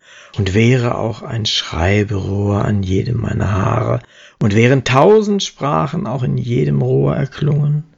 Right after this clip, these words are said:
und wollte ich dein Wesen dann beschreiben und besprechen,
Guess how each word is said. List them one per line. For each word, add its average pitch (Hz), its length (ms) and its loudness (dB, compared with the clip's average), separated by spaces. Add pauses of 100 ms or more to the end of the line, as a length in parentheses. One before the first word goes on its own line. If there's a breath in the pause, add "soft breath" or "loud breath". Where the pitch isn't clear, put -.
(760 soft breath)
und 90 180 -4
wollte 104 340 -2
ich - 260 -6
dein - 500 -2
Wesen - 560 -2
dann - 260 -4
beschreiben 131 760 -2 (480 loud breath)
und 110 140 -4
besprechen, 127 680 -2